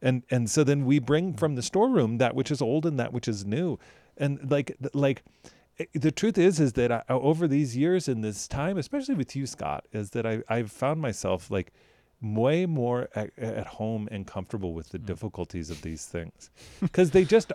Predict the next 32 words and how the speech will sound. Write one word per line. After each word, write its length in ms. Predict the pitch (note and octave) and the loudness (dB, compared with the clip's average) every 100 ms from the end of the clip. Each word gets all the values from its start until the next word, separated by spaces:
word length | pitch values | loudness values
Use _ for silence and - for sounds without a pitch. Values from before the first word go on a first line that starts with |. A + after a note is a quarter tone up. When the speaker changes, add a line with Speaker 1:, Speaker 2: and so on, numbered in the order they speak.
| - | -8
Speaker 1:
so 280 | - G3+ F3 | 2 4 6
are. 200 | D#3 C#3 | 4 4
And 200 | B2 B2 | 0 0
you 160 | G3+ | 2
have 140 | A#3 E3+ | 2 2
a 60 | C3 | 0
tendency 580 | B2+ B2 D3 C3+ A#2+ | 0 -2 0 0 0
in, 220 | A#2 A#2+ B2 | 2 0 0
in, 280 | A#2 A2 A2+ | -2 -2 -2
in 220 | A2 G#2+ | -2 0
my 220 | G#2+ D#3+ | 0 0
life 360 | C#3 F2+ F#2+ - - - - - - - | 0 -2 -4 -10 -20 -20 -20 -20 -16 0
to 120 | D#3+ | 0
really 440 | A#2+ C3+ F3+ F3 | 4 2 2 2
show 320 | - - C3 | -2 0 0
me 160 | C3+ B2+ | 2 0
the 120 | A2 | 0
complexity 640 | - G#2 G2+ G2+ - F#2+ E2+ | -2 -6 -4 -6 -6 -6 -6
of 100 | D#2+ | -4
these 220 | E2+ - | -8 -8
things 380 | F2 E2+ A#2 G#2 | -10 -8 -6 -6
Speaker 2:
Mm. 40 | - - - | -10 -20 -4
Speaker 1:
and 180 | B2 A2+ | -2 0
to 140 | D3+ - | -4 0
honor 360 | B2 C3 D3 | 2 2 2
the 140 | B2 G2+ | 0 -2
complexity 720 | A2 F#2 F#2+ - G2+ F2 F2+ | -4 -4 -4 -2 -4 -4 -6
of, 220 | - F2+ - | -6 -8 -2
of 140 | G#2 G2 | -4 -2
how 160 | G2+ | -4
things 340 | F#2 G#2 F#2 F2 | -2 -4 -6 -6
are. 220 | D#2 | -8